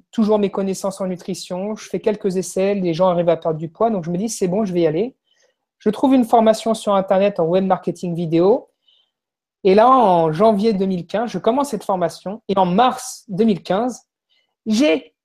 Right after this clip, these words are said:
tous les outils pour me lancer. Les connaissances, le physique,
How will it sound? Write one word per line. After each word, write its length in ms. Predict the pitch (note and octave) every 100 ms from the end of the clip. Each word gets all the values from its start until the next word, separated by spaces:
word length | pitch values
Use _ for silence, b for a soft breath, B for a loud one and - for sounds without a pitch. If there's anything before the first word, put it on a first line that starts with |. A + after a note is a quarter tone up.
| _
tous 380 | G#4+ G#4+ G4+ - -
les 240 | D4 B3
outils 320 | B3+ - A#3+
pour 200 | A3+ A3+
me 60 | G3+
lancer. 320 | F3 - - _ _ _
Les 180 | A#3 D#4
connaissances, 640 | D#4 C4+ B3 D#3+ D3 - _
le 120 | C#4
physique, 640 | D#4 D#4 G#3+ E3+ - -